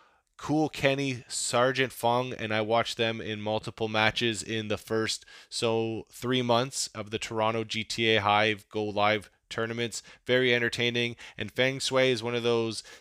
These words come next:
typical Toronto battlers going to multiple tournaments, just trying to, you know, um, l-, you know, compete at a high level against lots of competition. And Jay's fan I mentioned had been to all the other previous tournaments.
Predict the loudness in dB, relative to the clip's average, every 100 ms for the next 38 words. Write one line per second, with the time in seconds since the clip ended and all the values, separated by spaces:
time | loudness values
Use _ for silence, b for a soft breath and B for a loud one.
0 | _ -2 -2 -4 -2 2 2 0 B B
1 | B -6 2 2 2 6 8 8 4 -2
2 | -2 -4 -4 -4 0 0 0 -8 -8 -4
3 | -2 -2 -4 -6 -8 -8 -8 -4 -2 0
4 | 0 0 0 0 -2 -4 b b b -4
5 | -2 -2 -6 -12 -18 _ _ _ _ _
6 | _ _ _ _ _ _ _ -6 -2 -2
7 | -6 -6 0 0 0 -2 -2 -4 -4 -6
8 | 0 2 4 4 4 4 2 2 -2 -2
9 | -2 -2 0 -2 -2 -8 -6 -6 -6 -4
10 | -4 -2 -6 -10 B -10 -6 0 2 2
11 | 2 2 2 2 0 -2 -2 -2 -2 -2
12 | -4 0 0 2 2 0 0 -4 -4 -4
13 | -4 -4 -4 -4 -2 -4 -4 -6